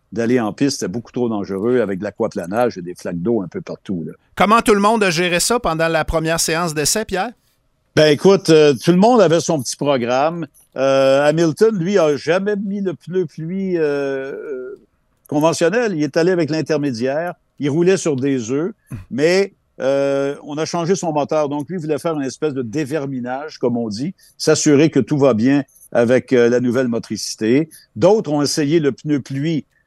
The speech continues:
Speaker 1: euh, pour avoir, euh, pour connaître son comportement. Puis, crois-le ou non, il y a une ligne de course sèche qui s'est dessinée.
Speaker 2: Ah oui.
Speaker 1: C'est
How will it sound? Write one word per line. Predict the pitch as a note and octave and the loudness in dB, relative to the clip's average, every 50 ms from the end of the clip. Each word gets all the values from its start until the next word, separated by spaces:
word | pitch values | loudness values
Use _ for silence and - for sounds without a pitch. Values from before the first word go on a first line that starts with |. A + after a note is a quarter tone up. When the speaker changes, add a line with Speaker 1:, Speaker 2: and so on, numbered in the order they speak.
| _ - | _ -6
Speaker 1:
euh, | - A#2+ A#2+ | -4 -4 -4
pour | G#2 - C3+ C3 | -2 -2 0 0
avoir, | C3+ A#2+ A2 C#3 D3 D3+ D3+ D3+ C#3+ B2 A#2+ | 2 2 2 4 4 4 4 2 0 0 -2
euh, | C3+ B2+ B2+ C3 C3 B2+ B2+ B2+ C3 A#2+ - _ | -2 -2 -2 -2 -4 -4 -4 -6 -8 -10 -12 _
pour | - D3 C3 - | -8 -8 -6 -2
connaître | - D3+ C#3+ D3+ D#3 C3+ | -2 -2 0 0 -2 -2
son | - D3 C#3 A#2+ | -2 -6 -6 -6
comportement. | - C3 A#2+ - C3+ A#2 - - A2+ G2+ A2+ D3 F#3+ - - _ _ _ _ _ | -6 -8 -6 -6 -6 -6 -6 -6 -8 -6 -6 -8 -8 -10 -12 _ _ _ _ _
Puis, | - B2+ | -8 -8
crois-le | - - C#3 F3+ A3+ D4 D4+ | -2 2 4 4 4 4 4
ou | C#4 G3 D3 | 2 2 4
non, | C3+ D3+ F3 G3+ A#3+ A#3 - _ _ _ _ _ _ _ _ _ _ - | 4 4 2 2 0 -4 -8 _ _ _ _ _ _ _ _ _ _ 2
il | A#2 | 4
y | C#3 | 4
a | |
une | C#3+ D3 D3+ E3+ | 6 6 6 4
ligne | F3+ A3 A#3+ | 6 6 4
de | F3+ E3+ | 4 2
course | C#3+ - D#3+ E3 F#3 F#3 - - - - - | 2 2 2 2 2 0 -4 -10 -10 -10 -8
sèche | - - - C#3+ C3+ E3+ F#3+ - - - - _ _ _ _ | -6 -2 0 0 0 0 -2 -6 -12 -14 -16 _ _ _ _
qui | - - | -12 -6
s'est | - F#3 F#3+ | -4 -2 -2
dessinée. | C3+ F3 A3 G#3 G3 - - - C#3+ C3 A2+ G#2+ G2 G#2 | 0 0 0 0 -2 -6 -6 -6 -6 -6 -6 -8 -6 -6
Speaker 2:
Ah | D3 F3+ E3 | -4 -4 -2
oui. | A#2+ B2 D#3+ | -2 -4 -4
Speaker 1:
C'est | D3 - D3 | -4 -4 -4